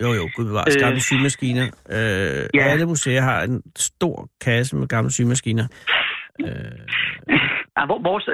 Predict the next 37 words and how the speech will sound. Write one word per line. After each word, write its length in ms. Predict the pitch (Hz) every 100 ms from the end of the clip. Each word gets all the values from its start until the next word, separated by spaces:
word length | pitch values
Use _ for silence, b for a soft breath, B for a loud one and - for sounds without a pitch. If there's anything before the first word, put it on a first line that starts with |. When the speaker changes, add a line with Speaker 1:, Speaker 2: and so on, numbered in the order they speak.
| 165 175 165
Speaker 2:
vi, 100 | 208
vi, 160 | 190
vi, 160 | 196 180 185
vi 120 | 175
er 40 |
stærkere 420 | - 147 151 165 139
på, 260 | 147 123 117 -
på 60 |
strygejernsfronten, 840 | - - 151 131 - 120 123 131 123
det 80 | 151
må 60 |
jeg 80 | 139
sige. 160 | - -
Det, 240 | 139 135 98
Speaker 1:
Okay, 220 | 117 110
det 180 | 156 143
kan 100 | 127
Speaker 2:
der, 60 | 113
Speaker 1:
også 140 | -
være 60 | 147
Speaker 2:
der, 60 |
Speaker 1:
en 60 | 120 127
sikker 160 | 120
vinder. 300 | 110 104 107
Speaker 2:
vi, 180 | 147 156 -
vi 100 | 180
er 40 |
ikke 120 | 160 -
sådan 140 | 160
lige 160 | 143 147
til 60 | 147
at 80 | 120
slå 260 | 135 123 -
på, 220 | 139 120 -
på 60 | 139
strygejern. 480 | - 131 131 120 -
Det 220 | 139 127